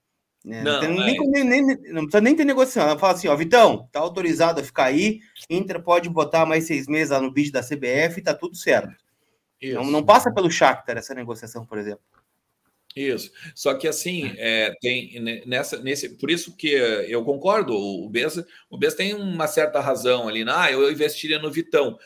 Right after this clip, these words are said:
Speaker 2: A questão é que assim, o Vitão neste momento não custa três milhões de dólares. E, e nem, e nem custaria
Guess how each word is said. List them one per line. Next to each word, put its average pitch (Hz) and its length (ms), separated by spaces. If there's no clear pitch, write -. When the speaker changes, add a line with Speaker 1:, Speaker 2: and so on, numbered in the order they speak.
Speaker 2:
A 117 120
questão 143 440
é 190 60
que 190 80
assim, 185 300
o 117 80
Vitão 135 460
neste 151 420
momento 151 420
não 185 160
custa 185 300
três 131 280
milhões 113 320
de 110 80
dólares. 90 540
E, 110 440
e 110 40
nem, 139 480
e 127 100
nem 139 280
custaria 202 880